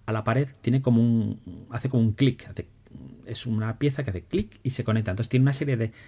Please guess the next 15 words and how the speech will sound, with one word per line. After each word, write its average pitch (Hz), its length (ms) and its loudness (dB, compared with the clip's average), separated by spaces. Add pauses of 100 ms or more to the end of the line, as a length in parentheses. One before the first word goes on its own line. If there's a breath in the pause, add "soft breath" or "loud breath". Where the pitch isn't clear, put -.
(160 loud breath)
de 110 80 0
entradas 131 360 2
analógicas 117 520 0
y 139 40 -2
digitales 139 560 -2 (500 loud breath)
con 113 140 4
ese 135 180 0
cable 131 400 2
de, 131 160 4
de, 127 160 2
de 127 240 -2
teléfono. 156 400 -2
Entonces 135 240 -2
tú, - 180 -6 (240)
eh, 123 160 -2